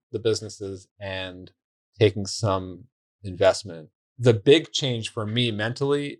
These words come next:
is that I'm working off of runway financially. And in the past, it was always more like revenue in, expenses out, like, just keep it profitable, keep it stable,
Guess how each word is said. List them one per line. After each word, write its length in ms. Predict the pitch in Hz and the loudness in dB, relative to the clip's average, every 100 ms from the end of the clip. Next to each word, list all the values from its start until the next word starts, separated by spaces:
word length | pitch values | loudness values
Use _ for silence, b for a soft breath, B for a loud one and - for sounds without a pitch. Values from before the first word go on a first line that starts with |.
| - | -2
is 240 | 107 98 | 0 0
that 380 | 107 98 95 - _ _ | 2 4 2 -2 _ _
I'm 180 | 101 101 | -6 -2
working 320 | 107 101 107 | -2 -2 -4
off 220 | 95 95 | -6 -6
of 100 | 92 - _ _ _ _ _ 95 | -8 -16 _ _ _ _ _ 0
runway 580 | 101 104 92 60 53 _ _ _ - | 4 4 4 -6 -10 _ _ _ -4
financially. 640 | 78 62 58 - 50 107 - _ _ _ - | -4 -4 -10 -10 -10 -16 -20 _ _ _ -10
And 160 | 95 87 | -10 -8
in 140 | 110 95 | -6 -6
the 80 | |
past, 480 | 92 - 120 107 - | -2 4 6 4 0
it 140 | 104 95 | -8 -8
was 160 | 92 | -8
always 640 | - 107 104 101 92 - - _ _ _ | -4 0 0 0 -4 -8 -14 _ _ _
more 280 | 113 98 92 | -2 0 2
like 260 | 90 87 - _ _ _ _ 95 | 2 0 -2 _ _ _ _ -2
revenue 520 | 98 101 104 104 113 | 2 2 2 -2 0
in, 400 | 135 135 135 123 _ - | 0 0 -4 -8 _ -16
expenses 540 | 98 - 101 - 92 | -10 -6 -6 -8 -4
out, 280 | 85 76 - | -2 -2 -4
like, 140 | 82 - - | -12 -16 -6
just 160 | 104 | -4
keep 180 | - 110 | -2 -2
it 120 | 110 | -2
profitable, 580 | - 123 117 123 117 117 | 4 6 6 0 -4 -4
keep 220 | 113 104 | -6 -12
it 100 | 90 | -12
stable, 600 | - 110 101 95 95 95 | -10 -4 -2 -2 -4 -6